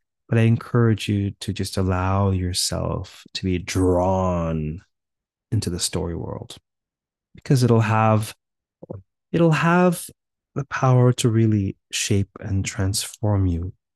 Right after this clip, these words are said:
if you allow it. And all you need to do for that to happen <laughs> is to relax and enjoy a ride on the magic carpet. In ancient times, there was born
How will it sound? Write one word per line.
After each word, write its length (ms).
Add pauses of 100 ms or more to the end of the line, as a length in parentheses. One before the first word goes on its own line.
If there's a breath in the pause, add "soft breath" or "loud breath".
(480)
if 200
you 120
allow 340
it. 260 (640)
And 100
all 180
you 120
need 160
to 80
do 140
for 160
that 180
to 100
happen 500 (680)
<laughs> 1300
is 140
to 120
relax 720
and 120
enjoy 600 (160)
a 60
ride 280
on 120
the 60
magic 380
carpet. 580 (1500 loud breath)
In 120
ancient 380
times, 560
there 120
was 180
born 800